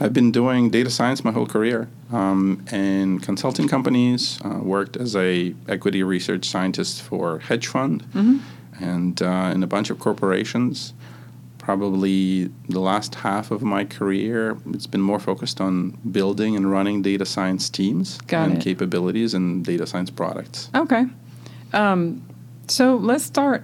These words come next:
Speaker 2: with, what do you see as the history? 'Cause you've been in data science for, what, twenty years, something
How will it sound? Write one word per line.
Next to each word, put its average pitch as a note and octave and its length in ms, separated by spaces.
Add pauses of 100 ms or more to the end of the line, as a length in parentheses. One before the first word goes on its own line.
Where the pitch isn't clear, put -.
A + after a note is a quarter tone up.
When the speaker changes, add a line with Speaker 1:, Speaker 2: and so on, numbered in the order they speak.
Speaker 2:
with, F#3+ 600 (100)
what G#3 400
do G3+ 120
you G3 120
see F#3 260
as E3+ 180
the E3+ 80
history? F3+ 280
'Cause E3+ 220
you've B3+ 140
been A3+ 120
in F3 240
data E3+ 220
science E3 420
for, D#3+ 460
what, D#3 320 (260)
twenty F3+ 300
years, F3 340
something A#3 480